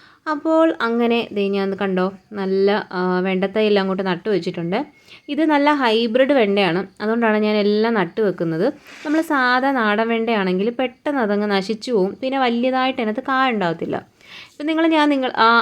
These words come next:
ആദ്യം കാണിച്ചിട്ടുണ്ടായിരുന്നല്ലോ ആ ഒരു, ആ, വെണ്ടയ്ക്ക, അതാണെങ്കിൽ, ആ, രണ്ടെണ്ണം, അത് ഹൈബ്രിഡ് വെണ്ടയാണ് കേട്ടോ. നേരത്തെ ഈ ഒരു ചെടിച്ചട്ടിയിലൊക്കെ വെണ്ട നട്ടിട്ടുള്ളതാണ്, നേരത്തെ എൻ്റെ വീഡിയോസിലൊക്കെ നിങ്ങൾക്ക് നോക്കിയാൽ മനസ്സിലാവും.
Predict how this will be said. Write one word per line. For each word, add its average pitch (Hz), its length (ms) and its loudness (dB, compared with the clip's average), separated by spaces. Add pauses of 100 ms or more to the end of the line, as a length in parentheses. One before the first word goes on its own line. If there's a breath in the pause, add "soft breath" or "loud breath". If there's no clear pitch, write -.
(120)
ആദ്യം 277 260 0
കാണിച്ചിട്ടുണ്ടായിരുന്നല്ലോ 190 960 0
ആ 190 80 2
ഒരു, 202 420 0
ആ, 185 240 0
വെണ്ടയ്ക്ക, 190 580 -2 (640 loud breath)
അതാണെങ്കിൽ, 262 560 0
ആ, 269 420 0
രണ്ടെണ്ണം, 247 420 0
അത് 214 120 2
ഹൈബ്രിഡ് 233 640 2 (100)
വെണ്ടയാണ് 214 480 0
കേട്ടോ. 170 300 -4 (400 soft breath)
നേരത്തെ 247 300 -2
ഈ 311 140 2
ഒരു 302 160 4
ചെടിച്ചട്ടിയിലൊക്കെ 269 720 0
വെണ്ട 240 300 2
നട്ടിട്ടുള്ളതാണ്, 226 960 0
നേരത്തെ 202 440 -2
എൻ്റെ 214 260 0
വീഡിയോസിലൊക്കെ 202 640 0
നിങ്ങൾക്ക് 202 300 -4
നോക്കിയാൽ 202 320 -4
മനസ്സിലാവും. 190 580 -2